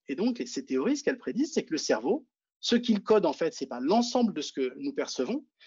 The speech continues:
mais c'est uniquement des erreurs, c'est-à-dire des différences en ce que nous, nous nous attendions à voir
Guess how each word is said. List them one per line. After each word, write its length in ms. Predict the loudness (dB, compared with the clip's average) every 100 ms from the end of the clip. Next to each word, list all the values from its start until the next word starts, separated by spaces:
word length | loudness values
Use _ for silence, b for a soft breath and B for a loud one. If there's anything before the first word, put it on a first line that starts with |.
| b
mais 60 | -6
c'est 220 | -6 -2 4
uniquement 520 | 6 4 2 0 2
des 320 | 0 0 4
erreurs, 400 | 6 6 2 0 -8
c'est-à-dire 320 | -12 -8 -4
des 100 | -4
différences 720 | -4 -2 0 2 -2 -6 -16 _ b _
en 80 | -8
ce 80 | -6
que 120 | -4
nous, 240 | -4 -4 -10 _
nous 200 | -4 -2
nous 140 | 2
attendions 500 | 2 2 0 2 0
à 60 | 0
voir 320 | 0 -2 -2